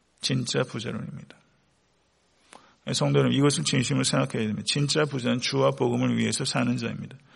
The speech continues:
이런 의미에서 저는 이 자리에 계신 모든 권속들이 진짜 부자 되기를 간절히 바랍니다. 주와 복음을 위해서 사는 자가 진짜 부자라는 것을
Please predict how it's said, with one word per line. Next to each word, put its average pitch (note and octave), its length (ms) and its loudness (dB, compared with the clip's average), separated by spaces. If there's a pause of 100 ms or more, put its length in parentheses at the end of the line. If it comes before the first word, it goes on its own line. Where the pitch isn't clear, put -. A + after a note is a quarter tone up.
(600)
이런 D3 260 2
의미에서 C3+ 340 2
저는 C3 240 0
이 B2+ 80 0
자리에 B2 200 0
계신 A#2+ 400 -4 (440)
모든 B2+ 360 0
권속들이 A#2+ 520 -2
진짜 B2 360 2
부자 C3 260 2
되기를 B2 260 2
간절히 A#2 380 0
바랍니다. A2 580 -4 (1000)
주와 D3+ 420 6
복음을 C#3+ 580 2
위해서 B2+ 340 2
사는 B2+ 360 0
자가 A#2+ 260 0
진짜 C#3 460 0
부자라는 B2+ 580 0
것을 C3 380 -2